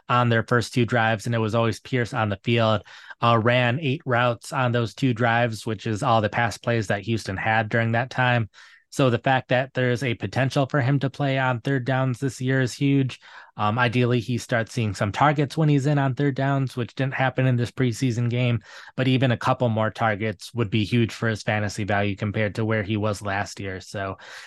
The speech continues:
it's really the fact that he was doing that. And then, uh, Devin Singletary didn't play at all with the starters, uh, played with the second team, continued playing on for a little bit. So, uh, having Singletary not see that playing time is also important.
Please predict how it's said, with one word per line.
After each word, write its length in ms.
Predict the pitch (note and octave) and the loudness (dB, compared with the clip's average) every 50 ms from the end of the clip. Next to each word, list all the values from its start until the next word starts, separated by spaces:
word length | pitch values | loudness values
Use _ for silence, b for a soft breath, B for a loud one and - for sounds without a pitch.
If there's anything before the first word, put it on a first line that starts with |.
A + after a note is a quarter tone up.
| B | B
it's 100 | - A2 | -6 2
really 220 | C#3 D#3 D3 C#3 C3+ | 4 4 6 6 4
the 100 | A2+ B2 | 4 2
fact 300 | - B2+ B2 C#3+ - - | 2 2 0 0 0 0
that 180 | C3+ C3+ C#3 | -2 -2 -2
he 100 | - C3 | -2 -4
was 180 | A#2 G#2+ G2 G2 | -4 -4 -4 -2
doing 280 | - B2+ B2 A#2+ A#2 A#2 | 0 2 2 2 2 2
that. 280 | A#2+ A#2 A#2 A#2+ - | 4 4 2 2 0
And 180 | C3+ A#2+ A#2 A#2 | -2 -2 0 0
then, 300 | A#2 A#2 A2+ A2 A2 B2 | 0 0 0 -2 -2 -2
uh, 180 | B2+ A#2 A2 | -2 -2 -4
Devin 380 | G#2 G2+ C3+ B2+ - B2 A#2 A2 | -2 0 0 0 0 0 -4 -4
Singletary 640 | - - B2+ A#2+ A#2+ A2+ - A#2+ A#2+ A#2 A2+ A2+ G#2+ | -4 -4 -4 -2 -2 -4 -2 -2 0 0 0 0 0
didn't 240 | A#2 A2+ A2 G#2+ - | -2 -2 -4 -4 -4
play 200 | - A#2+ A2+ A2 | -2 0 0 2
at 80 | G#2+ | 4
all 200 | A#2 A#2+ B2+ C3 | 4 4 4 2
with 100 | A2+ G#2 | 0 -2
the 100 | - G#2+ | -4 -8
starters, 520 | - - - A2+ G#2+ G2+ G#2+ G#2+ G#2+ F#2+ - B B B B B B | -8 -4 -4 -2 -2 0 0 0 -2 -2 -6 B B B B B B
uh, 100 | - A2+ | -2 -2
played 260 | A2 - - C#3+ C3+ A#2+ | 0 2 2 2 4 4
with 120 | A#2+ A#2+ | 2 2
the 100 | - A2 | 0 -2
second 460 | - - C3+ A#2 - - B2+ A2+ - | 0 0 0 0 0 -2 -2 -2 -2
team, 260 | - B2+ B2 A#2 A2+ | -2 -2 0 0 0
continued 460 | A2 - A#2 G#2+ - B2+ A#2+ A#2 G#2+ - | 0 -2 -4 -4 -2 0 -2 -2 -2 -2
playing 300 | - A#2 A2 G#2+ G#2+ A2 | -2 -2 -2 0 -2 0
on 240 | A2+ A2+ A2 G2 | 0 0 -2 -2
for 320 | - B2+ A#2 A2 A2 G2+ - B B B B B B B | -2 0 2 2 2 0 -2 B B B B B B B
a 60 | - D3+ | 2 4
little 240 | D3+ D3 C3 B2+ | 4 4 4 4
bit. 240 | A2 B2 B2+ C#3 - _ | 2 2 0 0 -2 _
So, 540 | - - - A#2 A2 G#2+ G#2 G#2 G#2 G2+ G2 B B B B B | -18 -10 -6 -2 0 0 2 2 0 0 -2 B B B B B
uh, 100 | - A2 | -2 -2
having 300 | G#2+ A2+ C3 B2 A2+ A2 | 2 2 2 2 2 0
Singletary 720 | G2+ - - B2+ A#2+ A2+ A2+ - - B2+ B2 A#2 A2+ A2 G#2+ | -2 0 0 2 2 2 0 0 0 0 2 2 2 2 2
not 320 | A2+ A#2 A2+ B2 - - | 2 0 0 -2 -4 -6
see 140 | - B2+ A#2+ | -4 -2 -2
that 180 | A#2+ A#2 A#2+ - | -2 -2 -4 -2
playing 300 | - B2+ B2 A#2 A2+ G#2 | -2 -2 -2 -2 -4 -2
time 320 | - A#2+ A#2+ A#2+ A#2 A2+ | 0 0 2 2 2 0
is 160 | G#2+ G2+ F#2 | 0 0 0
also 360 | A#2 A2+ A2+ G2+ - B2 A2+ | 0 0 0 0 -2 -4 -2
important. 580 | A2 G#2+ - - B2 A#2+ A#2 A2 A2+ A2 A2 G#2 | -2 -4 -2 -2 -2 -2 0 -2 -2 -2 -4 -4